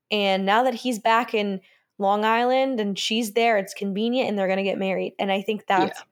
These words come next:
Speaker 1: really sad for her, but it just adds more depth into, like, how he's just kinda despicable now in a way.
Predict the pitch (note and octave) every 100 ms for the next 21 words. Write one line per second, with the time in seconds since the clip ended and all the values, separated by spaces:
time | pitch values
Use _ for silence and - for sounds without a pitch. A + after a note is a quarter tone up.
0 | _ _ _ _ B3 - D#4 D#4+ C4+ A#3+
1 | - G#3+ A3 - F3+ F#3 F#3+ G3 C4 C#4+
2 | _ - _ B3 A#3 A#3 B3+ C4 - G#3
3 | G#3 G3+ G#3+ G#3 G#3 F#3+ F#3+ F#3+ - G3+
4 | - G3 G3 - - F#3+ F#3+ G3 G#3+ A3
5 | - G#3+ G#3+ - _ - - - B3+ B3+
6 | F#3+ - F3+ F3+ F3 F3 E3+ - - -
7 | - -